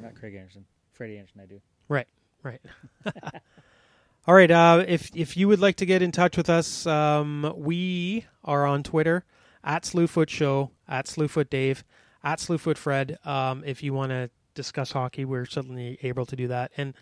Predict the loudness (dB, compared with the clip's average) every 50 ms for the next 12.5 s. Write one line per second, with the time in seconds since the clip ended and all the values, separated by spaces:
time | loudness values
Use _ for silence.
0 | _ _ _ _ _ -12 -10 0 2 2 2 2 0 0 0 0 -2 -2 -4 -4
1 | -4 -4 -4 -4 -4 -6 -6 -6 -4 -6 -6 -4 -6 -8 -6 -4 -6 -6 -4 -4
2 | -6 -4 -4 -6 -8 -8 _ _ _ _ _ -4 -2 -2 0 -2 -4 -6 -8 -10
3 | -12 -12 -16 _ _ _ _ _ _ _ _ _ _ _ _ _ _ 0 0 2
4 | 0 0 0 0 0 2 0 -2 -2 -4 -10 _ -14 -12 -6 -2 -2 -2 0 0
5 | 0 -2 -2 -2 -4 -4 -2 -4 -4 -6 -8 _ _ _ _ -20 -20 _ _ _
6 | _ _ _ _ _ _ _ _ _ _ _ -12 -8 -6 -6 -6 -8 -6 -6 -4
7 | -4 -4 -4 -4 -6 -10 -10 -14 _ -8 -6 -6 -4 -4 -6 -6 -6 -6 -6 -4
8 | -4 -6 -6 -2 0 2 2 2 0 -2 -6 -16 -20 _ _ _ _ _ _ _
9 | _ _ _ _ _ _ _ -20 -20 _ _ _ _ _ _ _ _ _ _ _
10 | _ -10 -10 -10 -8 -10 -10 -10 -10 -12 -16 _ _ _ _ _ _ _ _ _
11 | _ _ _ _ _ _ -14 -14 -12 -8 -6 -4 -4 -4 -4 -4 -4 -4 -4 -2
12 | -2 -4 0 0 0 0 0 -4 -8 -10